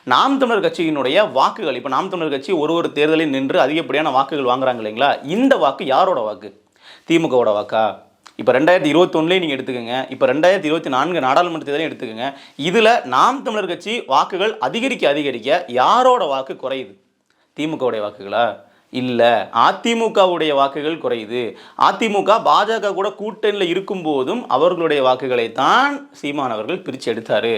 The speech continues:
நீங்க சொல்லக்கூடிய அந்த இடதுசாரி, அஹ், பாஜகவிற்கு நேர் எதிரி அப்படின்லாம் நீங்க உருட்டிட்டு இருக்கக்கூடிய திமுகவோட வாக்குகள் சேஃபா தான் இருக்கு. சீமான் அவர்கள் திமுக எதிர்ப்பு அரசியலை செய்றாரு.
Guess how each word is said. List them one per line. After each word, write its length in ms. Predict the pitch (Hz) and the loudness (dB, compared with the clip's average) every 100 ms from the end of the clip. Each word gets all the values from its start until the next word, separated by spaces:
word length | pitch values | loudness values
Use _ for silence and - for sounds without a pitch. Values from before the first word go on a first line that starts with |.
| - - - | -4 -16 -4
நீங்க 200 | 151 175 | 0 2
சொல்லக்கூடிய 580 | 175 180 202 196 156 185 | 4 4 2 0 0 0
அந்த 120 | 180 | 0
இடதுசாரி, 760 | 135 151 196 190 175 160 156 170 160 _ _ 123 | 0 2 2 2 2 4 2 -4 -12 _ _ -4
அஹ், 160 | 120 123 | 0 2
பாஜகவிற்கு 680 | 165 190 180 160 156 147 131 | 2 2 0 0 -2 -6 -6
நேர் 280 | 139 185 | -2 0
எதிரி 300 | 160 147 160 175 - | 0 -2 -2 -2 -4
அப்படின்லாம் 380 | 151 151 196 | -4 -2 -2
நீங்க 140 | 214 160 | -2 -2
உருட்டிட்டு 300 | 175 190 160 | -2 -4 -6
இருக்கக்கூடிய 320 | 151 151 147 160 | -4 -4 -4 -2
திமுகவோட 440 | 185 180 160 135 | -2 0 2 2
வாக்குகள் 460 | 120 - - 160 196 | 2 0 2 0 2
சேஃபா 280 | 135 139 135 | 0 2 2
தான் 160 | 143 127 | 0 -2
இருக்கு. 220 | 120 107 - - - _ | -6 -10 -12 -20 -20 _
சீமான் 520 | - 151 214 277 254 | -4 2 4 4 2
அவர்கள் 380 | 208 139 127 165 | 4 2 2 0
திமுக 680 | 170 190 240 240 196 190 196 | -2 -2 0 0 0 2 2
எதிர்ப்பு 420 | 165 190 330 - | 2 2 0 2
அரசியலை 320 | 233 190 190 196 | 0 0 -4 -6
செய்றாரு. 320 | 170 160 117 | -2 0 -2